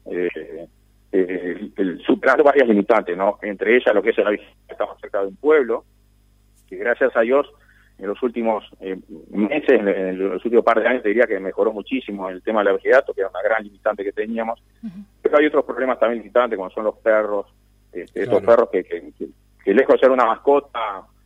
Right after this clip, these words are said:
Speaker 1: este, como pensamos que de un apartamento de, de ahí de Pocito, son perros que salen de noche a matar, ¿no? Y ni siquiera a comer, matan las ovejas y las dejan. Y bueno, esas son de las limitantes que tenemos, eh,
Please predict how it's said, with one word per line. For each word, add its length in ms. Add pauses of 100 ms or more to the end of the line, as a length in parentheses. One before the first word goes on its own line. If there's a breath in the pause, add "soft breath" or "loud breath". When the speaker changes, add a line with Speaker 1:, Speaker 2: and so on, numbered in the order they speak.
(140)
Speaker 1:
este, 280
como 220
pensamos 400
que 220
de 140
un 80
apartamento 640 (600)
de, 220
de 140
ahí 100
de 100
Pocito, 400
son 180
perros 240
que 100
salen 260
de 60
noche 200
a 20
matar, 400
¿no? 160
Y 100
ni 120
siquiera 220
a 20
comer, 240 (100)
matan 240
las 160
ovejas 380
y 100 (180)
las 140
dejan. 320 (640)
Y 180
bueno, 420
esas 180
son 160
de 80
las 100
limitantes 380
que 100
tenemos, 540
eh, 720